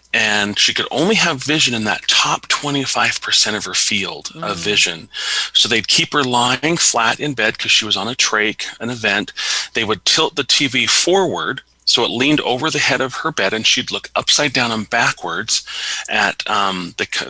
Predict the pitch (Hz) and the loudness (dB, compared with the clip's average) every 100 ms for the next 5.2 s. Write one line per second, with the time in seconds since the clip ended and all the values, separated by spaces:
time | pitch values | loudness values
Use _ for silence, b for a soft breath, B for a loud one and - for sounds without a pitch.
0 | - 95 90 90 - - 127 123 139 90 | -8 -8 -8 -10 -4 0 0 2 0 0
1 | 123 - B B B - 107 101 - 113 | -2 -6 B B B -2 0 2 2 2
2 | 104 92 104 - - 113 160 160 - 110 | -2 -2 0 0 2 -2 -2 -2 0 0
3 | 127 127 113 - 117 117 90 76 80 135 | 0 0 0 0 0 2 2 2 0 2
4 | - - - 95 - - 127 - - 90 | 2 2 2 2 2 2 4 4 2 -2
5 | - | -4